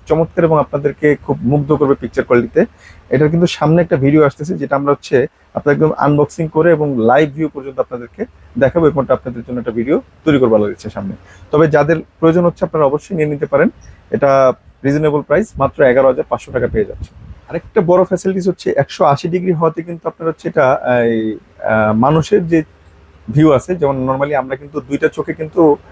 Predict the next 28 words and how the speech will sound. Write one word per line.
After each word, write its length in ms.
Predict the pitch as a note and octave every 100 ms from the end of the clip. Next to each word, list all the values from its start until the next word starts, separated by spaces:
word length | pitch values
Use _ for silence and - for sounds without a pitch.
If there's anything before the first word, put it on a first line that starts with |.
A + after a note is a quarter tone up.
| -
একশো 240 | - B2+ D3+
আশি 200 | B2+ D3+
ডিগ্রি 220 | C#3+ D3
পর্যন্ত 360 | C#3+ C#3 C#3 C#3
কিন্তু 380 | C3+ C3 G#3+ B3+ -
ভিউ 200 | A#2+ C#3+ -
পাই, 120 | G2 - - -
আমরা 240 | A#2+ C3
কিন্তু 220 | C#3+ C#3+ D3
এটাও 220 | C3+ D3
কিন্তু 280 | D#3 D3+ C#3
একশো 220 | - C#3
আশি 180 | A#2+ C3+
ডিগ্রি 220 | C3+ C3+
পর্যন্ত 280 | C3 C3 C3+ F#3 A#3 - -
ভিউ 140 | C#3+
পাবো, 280 | - B2 - - - -
just 140 | - -
হচ্ছে 300 | C#3 C3+ F#3+ - - -
শুধু 200 | - C#3+
দুইটা 240 | C3 C#3+ D#3
লেন্স 220 | C#3 C3+ -
হওয়ার 140 | A2+
কারণে। 520 | G2+ - - - - F#3
এটাই 180 | A3+
ছিল 260 | G#3 - A3
আজকে 380 | E3+ - - F3+
আপনাদের, 360 | D3+ E3 D#3